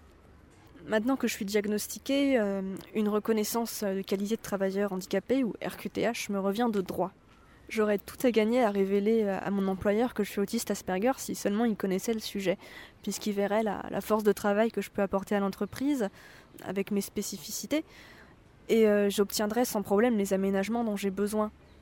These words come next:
Travailler à domicile la moitié du temps, ce qui est compatible avec de nombreux secteurs, euh, notamment le mien,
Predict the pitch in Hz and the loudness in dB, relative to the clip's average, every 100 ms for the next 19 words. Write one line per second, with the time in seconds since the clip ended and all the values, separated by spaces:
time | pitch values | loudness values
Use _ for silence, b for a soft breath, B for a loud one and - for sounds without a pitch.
0 | b - - - 220 233 240 240 202 202 | b -20 -4 2 4 6 6 6 6 4
1 | 202 202 - 220 196 190 196 196 196 254 | 0 -2 -2 0 2 0 0 -2 -2 0
2 | 277 - - 175 196 196 - - 208 185 | 0 -2 -2 -2 -2 -2 -2 -2 2 4
3 | 180 180 185 190 190 190 196 - - - | 4 2 0 2 2 2 2 0 -2 0
4 | 196 185 175 - 180 185 185 196 226 277 | 2 0 -4 -4 0 0 0 2 2 2